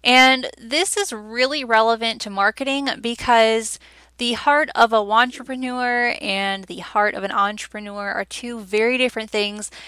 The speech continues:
and they do come out in your marketing and in every facet of your business. So when I'm talking about wantrepreneurs, if you find that I'm describing you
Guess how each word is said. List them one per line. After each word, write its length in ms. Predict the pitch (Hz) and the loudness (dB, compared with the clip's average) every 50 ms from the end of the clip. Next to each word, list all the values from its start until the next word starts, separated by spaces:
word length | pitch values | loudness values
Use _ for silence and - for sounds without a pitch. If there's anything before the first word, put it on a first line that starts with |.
| - - | -12 -4
and 160 | - 233 233 | -2 -2 0
they 200 | 247 262 262 262 | 2 2 2 0
do 360 | 226 208 - 247 269 285 294 302 | -2 -4 -6 -6 -6 -6 -6 -8
come 300 | - - 285 277 247 226 | -4 -2 0 0 2 2
out 300 | 214 208 202 202 196 - | 2 2 2 0 -4 -6
in 400 | - 214 202 196 196 196 190 196 - - - _ _ _ | -6 -4 -4 -4 -4 -6 -8 -12 -18 -20 -20 _ _ _
your 140 | - 185 185 | -8 -8 -8
marketing 680 | 180 185 202 233 269 269 - 302 285 277 269 269 262 | -4 -2 -2 0 -2 -2 -2 -2 -2 0 0 -2 -4
and 400 | - - - 208 208 202 202 202 | -6 -6 -6 -6 -4 -4 -4 -4
in 140 | 196 202 - | -6 -6 -4
every 360 | - - 214 214 214 226 226 | 0 0 0 0 -2 -4 -8
facet 560 | 214 - - 208 196 202 196 - - 214 208 202 - | -10 -8 -2 0 0 0 0 0 -2 -4 -4 0 2
of 260 | 190 202 202 196 185 | 2 2 2 2 -2
your 140 | 190 185 185 | -6 -8 -8
business. 800 | 180 _ - 202 202 196 - 202 190 185 - - 220 - - - - - - - _ _ | -8 _ -4 -2 -2 -2 -4 -6 -6 -6 -6 -6 -6 -6 -8 -8 -12 -20 -20 -20 _ _
So 640 | - - - 277 269 269 269 262 269 262 - - - | -10 -4 0 2 4 4 4 4 2 0 -2 -4 -8
when 320 | - 226 240 277 262 - - | -6 0 0 2 2 2 6
I'm 320 | - 254 285 320 349 359 | 8 8 8 8 4 0
talking 460 | - - 285 262 247 254 - 262 247 | -2 2 4 6 6 4 2 -2 -4
about 300 | 247 220 220 214 208 - | 0 2 2 2 2 2
wantrepreneurs, 1000 | 196 202 202 202 202 - - - 208 196 185 185 185 185 185 190 202 202 - - - - - - - - | 0 -2 -2 -2 -2 -6 -14 -14 -14 -12 -10 -10 -8 -6 -6 -6 -6 -8 -10 -10 -14 -18 -20 -20 -14 -6
if 180 | - 233 233 226 | -4 -4 -4 -2
you 460 | 247 262 285 302 311 320 311 269 - - | -2 -4 -4 -2 -4 -6 -6 -8 -10 -8
find 460 | - - 233 233 233 240 240 240 240 | 0 4 6 6 6 6 4 0 -2
that 180 | 233 202 - | -2 0 2
I'm 220 | 208 208 208 214 220 | 4 4 4 2 0
describing 640 | 214 208 - - - 202 208 208 208 214 208 202 190 | -6 -8 -4 2 6 6 6 6 6 2 -2 -8 -8
you 460 | 180 185 196 214 233 247 262 269 | -6 -4 -4 -4 -4 -4 -6 -8